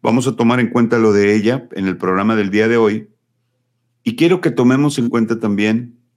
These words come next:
otras situaciones fuertes que estamos viviendo a nivel global. Es fácil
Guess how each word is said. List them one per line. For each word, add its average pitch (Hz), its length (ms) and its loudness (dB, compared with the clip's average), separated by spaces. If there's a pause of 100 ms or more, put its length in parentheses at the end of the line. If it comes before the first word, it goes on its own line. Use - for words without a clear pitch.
(220)
otras 147 340 0
situaciones 120 720 -2
fuertes - 600 -16
que 107 100 -16
estamos 107 320 -4
viviendo 101 580 -4 (120)
a 92 80 -14
nivel 95 340 -4
global. 92 400 -8 (2500)
Es 147 200 0
fácil 175 640 0